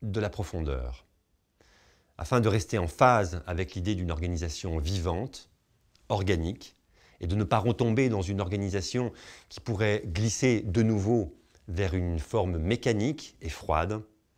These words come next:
nous avons développé un axe qui a pour objectif de colorer, voire de poétiser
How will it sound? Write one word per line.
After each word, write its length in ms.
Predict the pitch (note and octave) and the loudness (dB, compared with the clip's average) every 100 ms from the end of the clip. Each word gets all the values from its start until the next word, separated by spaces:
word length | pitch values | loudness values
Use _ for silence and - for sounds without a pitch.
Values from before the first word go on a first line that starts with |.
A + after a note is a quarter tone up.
| _ - - _ _ | _ -20 -20 _ _
nous 100 | G2 | 0
avons 160 | B2 D3+ | 4 4
développé 480 | C3+ C3+ C3 D3 C#3+ | 4 4 2 0 -2
un 160 | A2+ A2 | -2 -2
axe 480 | C3+ - - - - - | -2 -8 -12 -16 -20 -14
qui 160 | - | -6
a 60 | A2 | -4
pour 160 | A2 | -2
objectif 680 | G#2+ G2 G2 - C3+ - - _ _ _ _ - | -2 -2 -6 -8 -12 -12 -20 _ _ _ _ -6
de 120 | F#2 | -6
colorer, 580 | - C3 A2 F2 E2 D2 - _ _ _ | 0 4 4 4 0 -4 -14 _ _ _
voire 320 | F#2 B2 B2+ | 0 4 4
de 100 | A2 | 2
poétiser 840 | G#2 - D3 F#3 C3+ G2+ G#2+ G#2 | -2 2 2 4 0 0 0 -2